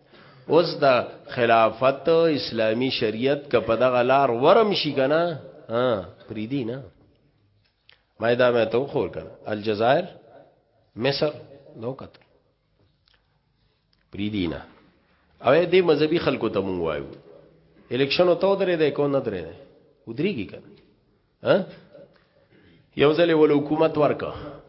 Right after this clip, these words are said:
دې صوبه کې ایم ایم اے دور کې. سل یې ورکړی و، هغه هم څه مقاصد و. ورکه کنه، څه مقصد لا. اوس دې ورکي کنه. ټول یې راغورځول کنه.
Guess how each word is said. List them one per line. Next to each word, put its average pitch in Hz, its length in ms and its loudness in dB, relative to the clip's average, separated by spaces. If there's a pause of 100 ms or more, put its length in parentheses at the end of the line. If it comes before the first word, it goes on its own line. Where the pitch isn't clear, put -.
(460)
دې 110 160 -8
صوبه 98 200 0
کې 98 120 -4
ایم 101 160 2
ایم 104 140 2
اے 101 120 2
دور 85 260 -4
کې. - 160 -18 (560)
سل 226 200 0
یې 196 60 4
ورکړی 147 400 2
و، 123 140 2
هغه 120 200 2
هم 127 80 -2
څه - 120 -8
مقاصد 82 580 -8
و. 69 80 -18 (460)
ورکه 139 300 -2
کنه، - 260 -16 (380)
څه - 40 -10
مقصد 98 480 -4
لا. 80 100 -16 (800)
اوس 135 160 -6
دې 107 60 -2
ورکي 104 320 -2
کنه. - 240 -20 (1400)
ټول 165 140 2
یې 170 100 4
راغورځول 127 520 2
کنه. 95 260 -4